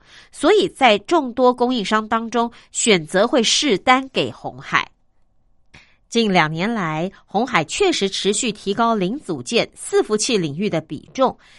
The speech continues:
但是现阶段的毛利率受到挤压的苹果代工厂的产品线，还是鸿海的一大金鸡母。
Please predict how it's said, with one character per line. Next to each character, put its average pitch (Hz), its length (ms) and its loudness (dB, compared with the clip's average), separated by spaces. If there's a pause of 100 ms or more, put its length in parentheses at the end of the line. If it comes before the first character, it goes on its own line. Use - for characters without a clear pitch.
(160)
但 311 140 -2
是 302 100 0
现 403 260 2
阶 311 160 4
段 285 160 2
的 214 120 2
毛 185 200 2
利 370 140 0
率 285 240 -2
受 254 180 -2
到 220 160 2
挤 170 360 -4
压 214 200 2
的 190 140 2
苹 190 260 -8
果 180 200 0
代 202 240 2
工 214 260 -2
厂 135 380 -4
的 147 220 -4
产 175 220 -6
品 180 160 -8
线， 202 300 0 (400)
还 196 180 4
是 247 300 0
鸿 - 340 -6
海 185 200 -4
的 - 200 -6 (100)
一 170 180 -6
大 151 340 0
金 175 320 -4
鸡 165 260 -6
母。 165 240 -8